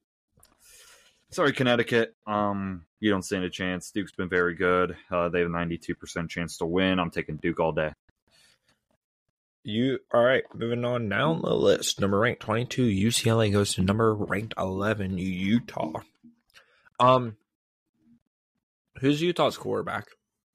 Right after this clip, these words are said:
Speaker 1: Okay,
Speaker 2: Was it
Speaker 1: so
Speaker 2: the per-, was it the person who played in the Pro Bowl last year? Not the Pro Bowl,
Speaker 1: Did
Speaker 2: the
Speaker 1: you
Speaker 2: Rose Bowl.
Speaker 1: Uh, Cam Rising. Um, let me see if he is back. He did not play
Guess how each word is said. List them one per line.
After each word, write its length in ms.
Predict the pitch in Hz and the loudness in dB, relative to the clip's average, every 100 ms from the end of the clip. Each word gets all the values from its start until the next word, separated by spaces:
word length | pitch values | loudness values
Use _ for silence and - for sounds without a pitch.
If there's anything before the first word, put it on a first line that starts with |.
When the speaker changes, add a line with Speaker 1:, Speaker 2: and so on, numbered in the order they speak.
| _ _ _ _ _ _ _ _ _ - | _ _ _ _ _ _ _ _ _ -2
Speaker 1:
Okay, 440 | 117 113 - 170 131 | -2 -2 0 2 4
Speaker 2:
Was 120 | 127 | 4
it 100 | 147 | 4
Speaker 1:
so 200 | 143 101 | 4 4
Speaker 2:
the 40 | 107 | 2
per-, 220 | 135 131 - _ - | 0 0 -10 _ 0
was 200 | 127 135 | 2 2
it 80 | |
the 80 | 113 | 0
person 340 | 117 139 - 143 | 2 0 0 -4
who 80 | |
played 220 | 131 127 120 | 0 2 2
in 80 | |
the 60 | 104 | -2
Pro 260 | - 104 95 | -2 0 0
Bowl 240 | - - | -4 -10
last 200 | - - | -10 -10
year? 180 | - - _ - _ _ _ _ _ _ _ _ 143 | -10 -12 _ -20 _ _ _ _ _ _ _ _ -4
Not 80 | - | -4
the 60 | |
Pro 200 | - 92 | -4 -2
Bowl, 100 | 95 | 0
Speaker 1:
Did 80 | 92 | 2
Speaker 2:
the 60 | 95 | 4
Speaker 1:
you 100 | 101 | 4
Speaker 2:
Rose 300 | 98 95 85 | 4 2 -4
Bowl. 280 | 85 - - _ _ - _ _ _ - _ _ - - | -8 -8 -12 _ _ -20 _ _ _ -20 _ _ -20 -12
Speaker 1:
Uh, 280 | 117 110 101 | 0 2 2
Cam 380 | - 110 113 101 | 2 -2 -2 -2
Rising. 540 | 92 101 98 90 87 - - | 0 2 0 -4 -12 -14 -8
Um, 320 | 98 104 107 | -4 -2 -2
let 80 | 107 | -4
me 100 | 170 | -4
see 160 | - 247 | -4 -6
if 80 | 240 | -4
he 120 | 202 | -4
is 160 | 202 120 _ _ - | -6 -8 _ _ -8
back. 360 | 151 196 - - | -4 -4 -4 -2
He 80 | 123 | -2
did 260 | 110 120 | -2 0
not 280 | 123 185 - | 2 2 -2
play 640 | - 156 160 160 156 156 | -6 -2 2 2 2 -2